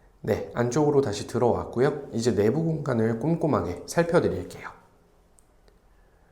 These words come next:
먼저 안방 공간으로 이동해 보겠습니다.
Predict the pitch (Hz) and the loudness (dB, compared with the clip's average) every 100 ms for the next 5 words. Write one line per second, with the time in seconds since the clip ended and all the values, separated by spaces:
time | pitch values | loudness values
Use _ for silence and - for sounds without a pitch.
0 | _ _ _ 101 98 104 104 101 104 - | _ _ _ 0 2 4 2 2 2 4
1 | 151 139 127 101 87 98 147 147 104 110 | 6 4 4 2 0 2 0 0 -2 0
2 | 107 101 95 90 - 87 - | 0 0 -6 -6 -8 -10 -14